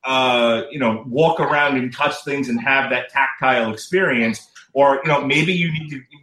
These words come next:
maybe you need to buy a bike. Outside of that, uh, there's no reason to go to a Toys R Us anymore, and so people stopped going. Because again, you didn't have that customer service experience. There was no, there was no reason as a destination to go there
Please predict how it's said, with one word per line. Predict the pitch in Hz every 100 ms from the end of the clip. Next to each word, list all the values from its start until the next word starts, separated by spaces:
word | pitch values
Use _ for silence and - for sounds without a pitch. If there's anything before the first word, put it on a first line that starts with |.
| 147
maybe | 147 151
you | 147 139
need | 135
to | 120
buy | 117 110
a | 95
bike. | 92 - - - _ - - _ -
Outside | 220 - 247 220
of | 156 120
that, | 131 107 80 - _ _ _ _ _ _
uh, | 143 139 139 131 117
there's | 151 170 160
no | 160 185
reason | 165 180 160
to | 147
go | 110 147
to | 185 127
a |
Toys | - 117 107
R | 107
Us | 104 104
anymore, | 110 104 101 104 110 - - 131
and | 139
so | 262
people | 202 180 175
stopped | - - 269 277 -
going. | 117 95 - - _ _
Because | 156 160
again, | 175 202 156 -
you | 135 131
didn't | 110 175 190
have | 170 160
that | 147 139
customer | - 151 - 143
service | - 131 131
experience. | - - 110 98 101 135 - _ _ _
There | 135 135
was | 139 123 110
no, | 139 143 127
there | 139
was | 139 139
no | 156
reason | 131 160 156
as | 139
a | 123
destination | - - - 127 131 -
to | 113
go | 101 131 160
there | 104 98 101 127